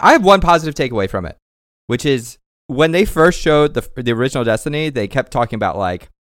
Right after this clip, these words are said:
I think they showed off, like, Chicago or something, and they were, like, showing this city, and I think there were people in the artist renderings and stuff. On this trailer, they're no longer in the tower,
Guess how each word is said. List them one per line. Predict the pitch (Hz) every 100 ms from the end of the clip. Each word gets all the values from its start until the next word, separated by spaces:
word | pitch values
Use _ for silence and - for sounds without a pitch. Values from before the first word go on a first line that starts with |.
| _ _ - - - - - _
I | -
think | 135
they | -
showed | 156 190
off, | 175
like, | 107
Chicago | - 104 - 202 98 95
or | 90
something, | - 87 - -
and |
they | -
were, | 87
like, | 90 - -
showing | - 95 67
this | 95 - - _ - _
city, | - - - 117 104 101 98 95 95 - _ _
and | -
I | 104
think | - 120
there | -
were | 107 98
people | - - 127 123 110 101
in |
the | 98 95
artist | 104 101 98
renderings | 98 98 98 101
and |
stuff. | 101 107 95 - - _ _ _ _ _ _ _ _ _ -
On | 120 123
this | 110 113 156 180 - - - - - -
trailer, | - - 214 214 202 135 98 87 110 - _ _ _ -
they're | 113 131
no | 131 151
longer | 156 143 131
in | 117 113 113
the | 107
tower, | - 98 95 110 143